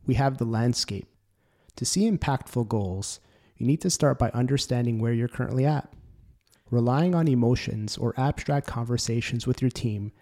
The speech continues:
just won't cut it. Instead, data is your best friend here. By quantifying pain points and areas of opportunity,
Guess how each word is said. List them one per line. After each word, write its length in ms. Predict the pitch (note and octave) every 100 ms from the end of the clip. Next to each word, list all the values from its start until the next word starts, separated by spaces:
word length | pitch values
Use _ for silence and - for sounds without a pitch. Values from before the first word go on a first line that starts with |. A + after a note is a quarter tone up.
| _ _ -
just 320 | B2 A#2+ B2
won't 200 | G#2+ G#2+
cut 200 | G#2+ G2+
it. 160 | - - - - - - - _ -
Instead, 580 | A2 - C3+ A2 G2+ - _ _ _ _ _ A2+
data 380 | B2+ C#3 D3 -
is 160 | A#2
your 100 | A2+
best 280 | G#2+ G#2 -
friend 300 | - G#2 G#2
here. 300 | G#2+ G2 G2 _ - _ _ _ _ _ _
By 160 | A2+ A2
quantifying 840 | - C3+ D3 D#3+ - D#3 D#3 D#3+
pain 280 | - C3 B2+
points 440 | - A#2+ A#2 A#2
and 160 | - A#2
areas 380 | A#2+ B2+ C3 B2
of 100 | A#2+
opportunity, 800 | A#2 B2 A#2+ - B2 A2 G2+ G#2